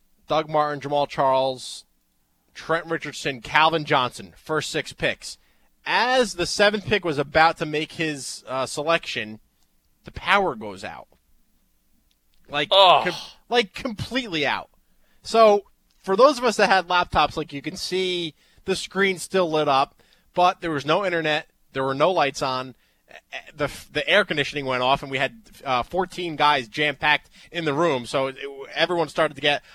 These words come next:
Speaker 1: a little hot real quick. And we're looking outside, and it's not just the one house. Like, at first, fourteen guys are in the room, and we think we all have laptops. We're all plugged in. The air conditioner's going.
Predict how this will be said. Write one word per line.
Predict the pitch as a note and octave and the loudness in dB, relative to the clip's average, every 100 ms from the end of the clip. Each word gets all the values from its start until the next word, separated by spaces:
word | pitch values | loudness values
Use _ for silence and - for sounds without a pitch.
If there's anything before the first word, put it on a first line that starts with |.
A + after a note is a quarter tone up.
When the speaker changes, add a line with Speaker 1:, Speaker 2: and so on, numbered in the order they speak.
| - | -12
Speaker 1:
a | |
little | C#3 F#3 F3+ | -4 0 0
hot | - E3 E3+ D3 | 4 2 2 2
real | D#3+ E3+ | 4 4
quick. | E3 C3 C#3+ - _ _ _ _ _ _ _ | 2 0 0 -6 _ _ _ _ _ _ _
And | E3+ G3+ G3 | -2 -2 0
we're | F#3 | 0
looking | G#3+ C4+ C#4 | 0 0 2
outside, | G#3+ - A#3 D4+ B3 A3+ F#3 - - | 2 0 2 4 4 2 -4 -14 -8
and | F3+ | -6
it's | F#3 - | -4 0
not | D4+ A#3 | 0 0
just | A3+ A3+ F#3 | 0 -2 -2
the | F3 | -2
one | F#3 F3 | 0 0
house. | F3+ F#3+ C3+ | 2 0 0
Like, | D3+ - _ _ _ D#3 | -4 -6 _ _ _ -12
at | - | -2
first, | C#4+ A#3+ - | 4 4 4
fourteen | G3+ G#3 - F#3+ | 0 0 0 -2
guys | D#3 D3 C#3 | 2 2 2
are | C#3+ | -2
in | |
the | C3 | -4
room, | B2 B2 B2+ | -4 -4 -6
and | B2 | -8
we | B2+ | -10
think | - E3+ B2+ | -8 -8 -6
we | B2+ | 0
all | D3+ | 2
have | D#3 A#2+ | 2 0
laptops. | A#2 A2 A#2+ - | -2 -2 -6 -4
We're | B2+ | -2
all | D3+ | -2
plugged | D3 A#2+ A2+ | -2 -4 -6
in. | A2 | -8
The | |
air | B2 | -8
conditioner's | B2 A2+ A2 G#2 | -8 -12 -16 -10
going. | A#2 | -10